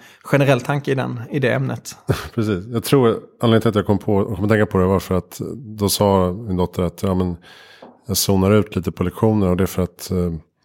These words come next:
Speaker 2: man sitter bara, vi sitter nästan alltid i typ Clio och, och gör uppgifter. Och sen, och då blir man lätt uttråkad till slut och då sitter jag och ritar istället när jag blir klar.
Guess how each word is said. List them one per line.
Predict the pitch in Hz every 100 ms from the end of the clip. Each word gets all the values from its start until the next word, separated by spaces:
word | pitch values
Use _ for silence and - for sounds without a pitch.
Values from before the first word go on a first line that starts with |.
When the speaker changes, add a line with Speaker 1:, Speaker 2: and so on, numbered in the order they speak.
| - _ _ _ _
Speaker 2:
man | 92
sitter | - 98 - 90
bara, | 92 87 87 90 117
vi | 95
sitter | - - 95
nästan | - 95
alltid | 92 - 92 87 92 85
i | 85
typ | - 82 - -
Clio | - 110 101 90
och, | 98 98 87 87 87 104
och | 90
gör | 87 90
uppgifter. | 104 - 123 - 90 - - - - _ -
Och | 95
sen, | 95 90 87 90
och | 151 117
då | 90
blir | 95
man | 92 87
lätt | 85 - _ - - _ -
uttråkad | 107 - 143 139 - 95
till |
slut | - 85 -
och | 87
då | 90
sitter | - 82 85
jag |
och | 87
ritar | 87 123
istället | 113 92 78 - - - - _ -
när |
jag | 85
blir | 85
klar. | 127 82 90